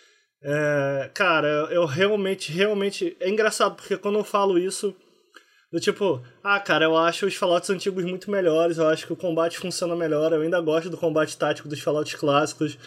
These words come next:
É, porra, Fallout um e dois são excelentes.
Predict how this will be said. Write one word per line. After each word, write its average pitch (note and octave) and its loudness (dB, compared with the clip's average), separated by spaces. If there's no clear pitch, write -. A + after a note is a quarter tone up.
É, C#3 0
porra, E3 0
Fallout E3 -2
um F#3 -4
e F#3 -4
dois E3+ 0
são E3+ -4
excelentes. E3 -2